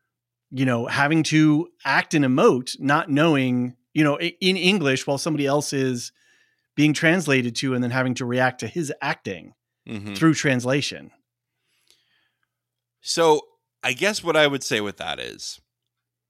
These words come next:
Speaker 2: sure, he'd have to learn like Blackthorn, but presumably to get this story done in ten episodes, we're gonna start jumping time at some point. And Blackthorn's gonna be better at speaking Japanese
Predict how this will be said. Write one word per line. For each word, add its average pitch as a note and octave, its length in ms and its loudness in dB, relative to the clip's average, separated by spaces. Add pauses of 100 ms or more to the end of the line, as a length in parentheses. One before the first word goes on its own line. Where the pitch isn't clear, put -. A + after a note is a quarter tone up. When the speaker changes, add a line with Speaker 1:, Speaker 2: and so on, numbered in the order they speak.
(180)
Speaker 2:
sure, B2 720 2
he'd A#2+ 180 -2
have C3 180 0
to B2 100 -6
learn A2+ 260 -2
like G2+ 180 -6
Blackthorn, F#2+ 640 -4 (380)
but - 180 -6
presumably B2 720 -4
to A2+ 120 -12
get B2+ 240 -4
this A2+ 120 -6
story A2 340 -4
done G#2 180 -4
in F#2+ 80 -10
ten G2+ 180 -8
episodes, F#2+ 460 -8
we're A2+ 80 -6
gonna G#2 180 -8
start F#2+ 300 -6
jumping F2 360 -10
time E2 280 -14
at - 100 -20
some B1 180 -18
point. - 280 -18 (1040)
And G2 380 -6
Blackthorn's A#2+ 640 0
gonna A2+ 160 -4
be G#2 120 -6
better G#2+ 280 0
at F#2+ 100 -6
speaking G#2 320 -8
Japanese G2+ 840 -4